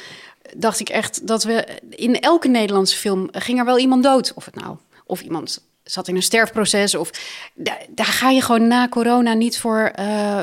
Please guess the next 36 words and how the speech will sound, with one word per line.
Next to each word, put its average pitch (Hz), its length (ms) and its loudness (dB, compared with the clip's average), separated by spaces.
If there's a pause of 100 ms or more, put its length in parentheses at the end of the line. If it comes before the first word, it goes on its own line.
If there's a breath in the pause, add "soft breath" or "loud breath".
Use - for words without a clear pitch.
naar 208 260 -2
de 196 80 -4
bioscoop. 202 460 0
Wat 226 120 0
mensen 208 300 0
willen 220 220 -2
is 196 220 -6
Triangle 185 420 -2
of 151 120 -8
Sadness. 233 440 -2 (240 loud breath)
Is - 180 -2
superlang. 190 500 2 (280 loud breath)
Alles 226 300 2
is 190 180 -4
ook 165 160 -4
expres 214 440 0
heel 202 180 0
lang. 190 260 0
Het - 120 -12
is 160 100 -8
allemaal 202 280 2
uitgesmeerd, 180 640 -2
maar 180 100 -2
het 170 80 -8
is, 214 200 -8 (540 loud breath)
eh, 190 280 -6
ontzettend 226 360 0
grappig. - 640 -2 (360 loud breath)
En 208 320 -2
wat 226 240 0
je 226 60 -4
ziet 262 320 0
aan 196 340 -2
deze 220 580 2
ook, 156 400 -4
alle 208 300 0